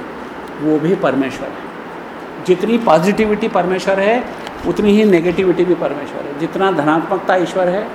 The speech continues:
उतनी ही ऋणात्मकता भी ईश्वर है। दोनों दिशाओं में वो विकसित है और वो केंद्र में खड़ा है जिसका नाम शून्य है। इसलिए काश्मीर शिव दर्शन में शिव को शून्य भी कहते हैं, उसका नाम शून्य भी है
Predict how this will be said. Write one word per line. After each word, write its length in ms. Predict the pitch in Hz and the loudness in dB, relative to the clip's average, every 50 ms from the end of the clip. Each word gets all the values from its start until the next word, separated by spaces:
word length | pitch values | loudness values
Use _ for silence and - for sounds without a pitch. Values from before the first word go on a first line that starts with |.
| - - - - - - - - | -12 -12 -12 -12 -12 -8 -6 -6
उतनी 260 | 175 170 190 196 196 196 | -4 -2 0 0 2 2
ही 120 | 208 202 | 2 2
ऋणात्मकता 640 | 175 160 160 160 160 160 160 - 165 165 - 185 170 | 2 4 4 4 2 2 0 -2 -6 -4 -2 -2 -2
भी 180 | 170 180 185 170 | -2 -2 -4 -4
ईश्वर 200 | 139 - - - | -6 -6 -8 -8
है। 1300 | - - - - - - - - - - - - - - - - - - - - - - - - - 170 156 | -8 -8 -10 -12 -12 -12 -12 -12 -12 -12 -12 -12 -12 -12 -12 -12 -12 -12 -12 -12 -12 -12 -12 -10 -10 -6 -2
दोनों 280 | 156 165 175 185 180 | 0 2 2 2 2
दिशाओं 380 | 170 170 170 170 165 170 170 175 | 2 0 0 2 0 2 2 0
में 160 | 180 208 - - - - - - - - - - - - - - - - - - - - - - - - 196 | -2 -4 -6 -8 -10 -12 -12 -12 -12 -12 -12 -12 -14 -14 -12 -12 -12 -12 -12 -12 -12 -12 -14 -14 -8 0 2
वो 80 | 220 220 | 4 4
विकसित 340 | 202 180 - - - 151 | 4 0 0 -2 -4 -4
है 180 | 135 131 120 95 - - - - - - - - - | -6 -6 -8 -8 -10 -12 -14 -14 -14 -14 -12 -4 -2
और 60 | 185 | -2
वो 140 | 180 180 202 208 208 - | 2 2 0 0 2 0
केंद्र 280 | 185 180 185 185 202 | 2 2 2 2 2
में 140 | 208 202 - | 2 2 2
खड़ा 160 | - 175 170 | 2 2 4
है 220 | 175 180 208 208 185 | 4 4 2 2 2
जिसका 260 | 160 160 - - 165 | 0 -2 -2 -2 0
नाम 200 | 160 165 170 165 | 2 2 0 0
शून्य 300 | - - 147 135 135 139 | 0 0 0 0 0 -2
है। 200 | 117 - - 151 | -4 -6 -6 -8
इसलिए 320 | - - 190 202 233 262 254 - - - - - - - - - - - | -6 -2 2 2 2 2 2 -2 -8 -12 -12 -12 -12 -12 -12 -12 -8 -2
काश्मीर 340 | 170 160 160 - 196 196 175 | -2 -2 -2 -2 -4 -4 -2
शिव 180 | - 196 185 | -2 -2 0
दर्शन 300 | 180 175 165 - - 175 | 2 0 0 0 0 -2
में 280 | 175 180 185 202 220 233 - - - - - - - - | 0 0 0 -2 -2 -6 -8 -10 -12 -12 -12 -12 -12 -10
शिव 220 | - - 202 185 | -4 0 0 0
को 180 | 175 - 226 208 | 2 2 0 0
शून्य 360 | - - 208 190 185 180 175 | 2 0 0 2 2 2 4
भी 100 | 156 147 | 4 2
कहते 120 | - - | 0 -2
हैं, 1080 | - - - - - - - - - - - - - - - - - - - - - - | -8 -10 -12 -12 -14 -14 -12 -12 -14 -14 -14 -14 -14 -14 -12 -14 -14 -14 -14 -14 -10 -10
उसका 200 | 143 139 - 185 | -10 -6 -2 0
नाम 180 | 175 175 185 190 | 2 2 2 0
शून्य 340 | 175 - 185 185 190 190 185 | 0 0 0 0 2 2 2
भी 100 | 160 135 | 2 0
है 140 | 117 - | -2 -6